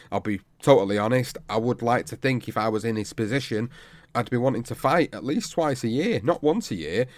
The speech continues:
I think the guys that get the luxury of doing that are the guys that, like, uh, are the real big money makers of the sport. You know, the likes of Joshua,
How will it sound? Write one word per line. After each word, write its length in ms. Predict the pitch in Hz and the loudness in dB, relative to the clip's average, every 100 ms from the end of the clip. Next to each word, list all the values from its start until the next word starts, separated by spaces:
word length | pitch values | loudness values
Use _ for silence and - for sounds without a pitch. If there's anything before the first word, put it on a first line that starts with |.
| - | -4
I 60 | - | 0
think 220 | 190 180 | 2 2
the 80 | 143 | 2
guys 380 | - 156 196 156 | 4 4 4 4
that 180 | 147 | 2
get 160 | 127 135 | 2 2
the 100 | 135 | 4
luxury 480 | 131 143 135 139 127 | 2 2 0 2 2
of 140 | 113 | 2
doing 300 | - 120 107 | 0 0 2
that 240 | 110 110 80 | 4 2 2
are 100 | 95 | -4
the 80 | |
guys 420 | 92 101 95 98 85 | -4 -2 -2 -2 -2
that, 240 | 92 - | -6 -4
like, 440 | 101 92 90 - - - - - _ - | -4 -4 -4 -10 -20 -20 -20 -20 _ -2
uh, 60 | |
are 340 | 117 101 101 104 | 0 2 0 0
the 80 | |
real 320 | 101 104 113 104 | -2 2 2 2
big 160 | 110 | -2
money 300 | 101 107 107 | -2 0 0
makers 340 | 101 101 - 92 | 0 -2 -4 -10
of 120 | 82 | -12
the 80 | - | -16
sport. 500 | - 120 131 104 85 | -6 2 4 4 4
You 80 | |
know, 80 | 120 | 2
the 80 | 120 | 4
likes 280 | 143 160 139 | 6 6 4
of 60 | |
Joshua, 760 | 123 139 135 - 107 80 117 143 | 6 8 8 4 -6 0 0 0